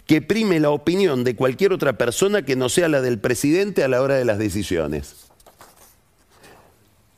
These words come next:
No sirve más hacer discursos para que él tome la lapicera, para que use la lapicera. Por estas mismas razones, el presidente es él y lo puso ella.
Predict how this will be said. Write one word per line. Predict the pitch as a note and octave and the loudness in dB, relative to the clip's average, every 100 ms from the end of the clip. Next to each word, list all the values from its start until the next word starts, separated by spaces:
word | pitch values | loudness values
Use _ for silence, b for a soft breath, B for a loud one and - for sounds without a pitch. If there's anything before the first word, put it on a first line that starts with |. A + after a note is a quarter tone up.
| - | -4
No | F3 F#3+ | 0 0
sirve | - A3 G3 | 2 2 2
más | G#3+ A3 D3 - - | 2 0 -2 -8 -2
hacer | B2+ - D3+ | 0 2 0
discursos | C#3+ - D#3+ E3 D3+ | 0 -2 -2 0 -2
para | - C3+ A#2+ | 0 0 0
que | A#2 | 0
él | C3 | -2
tome | - C#3+ C3+ | 0 0 2
la | B2 | 2
lapicera, | A#2 A2+ G#2 A2 F#2+ F#2+ F#2 | 0 -2 0 2 2 0 0
para | - C#3+ | 0 -2
que | A#2+ | 0
use | D#3+ D#3+ | -2 0
la | D3+ | 0
lapicera. | C#3+ C3 A#2+ - G#2+ G2 F#2+ - B B B B | 0 0 -4 -2 0 0 -2 -10 B B B B
Por | G3 | 2
estas | G#3 G3 G3 | 2 2 0
mismas | F#3+ E3+ F3 | 2 2 2
razones, | F3 - G3 C3+ G#2 F2+ - B B | 0 0 0 0 -2 -4 -12 B B
el | - E3 | 0 2
presidente | - F3+ - F3+ F#3+ G#3 G#3 | 2 0 0 2 2 2 0
es | F#3 - | 0 2
él | A#3+ E3 F2+ - - - - - - - _ - - - - - | 0 2 0 -6 -16 -18 -18 -20 -20 -20 _ -20 -20 -18 -14 -4
y | F3+ | 0
lo | F#3 | 0
puso | G#3 F#3+ G3 | 0 0 4
ella. | G#3 F3 G2+ C#2 | 4 2 -2 -4